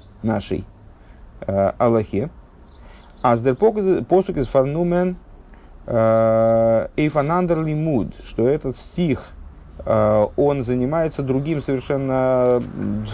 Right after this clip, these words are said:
другим вопросом, короче говоря, д-, д-, другое из него учится. «Митцвас луда в хулю,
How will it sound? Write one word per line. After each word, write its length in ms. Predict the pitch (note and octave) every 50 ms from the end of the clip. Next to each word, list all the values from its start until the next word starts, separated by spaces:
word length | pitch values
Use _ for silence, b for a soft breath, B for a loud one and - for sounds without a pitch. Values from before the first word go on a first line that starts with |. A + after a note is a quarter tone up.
| A#2+ B2
другим 260 | B2 C3 D3 D3+ D3+
вопросом, 400 | B2+ B2 - D3+ E3 D3 C3 A#2
короче 300 | G2 A2+ G#2+ G2+ G2+ -
говоря, 340 | G#2 G#2+ G#2+ G#2+ G#2+ G2+ G2
д-, 220 | G#2 G2+ G2+ G2+ G2
д-, 240 | G2+ G#2+ A2 G2+
другое 520 | G#2 G#2 G2+ G#2 A#2 B2 C3+ D#3 E3+ D#3 C#3
из 120 | B2 A#2
него 240 | A#2+ B2 B2+ C3+ C3
учится. 400 | A2+ G#2 - - - - G2+ F#2+
«Митцвас 400 | G#2+ B2+ D#3 D#3 - C#3 B2+ -
луда 320 | B2 C3 D3+ C#3+ B2 A2
в 60 | F#2 -
хулю, 420 | - - G#2+ G#2+ A#2+ E3 A3 A3+